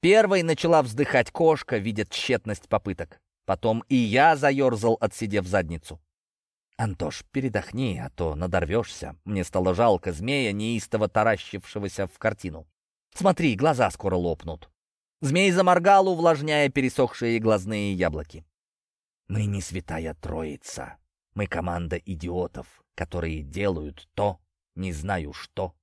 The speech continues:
и идут туда, не знаю куда», произнес он упавшим голосом. «Не переживай.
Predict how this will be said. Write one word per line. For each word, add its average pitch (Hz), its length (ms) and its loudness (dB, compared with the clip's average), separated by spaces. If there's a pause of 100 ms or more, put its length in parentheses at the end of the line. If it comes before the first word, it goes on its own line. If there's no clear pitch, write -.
(180)
и 90 240 -4
идут 78 420 -10
туда, 80 400 -6 (320)
не 90 180 -8
знаю 82 440 -8
куда», 71 440 -12 (680)
произнес 80 640 -4
он 107 280 0 (120)
упавшим 90 580 -4
голосом. 85 500 -2 (1600)
«Не 139 160 0
переживай. 95 760 0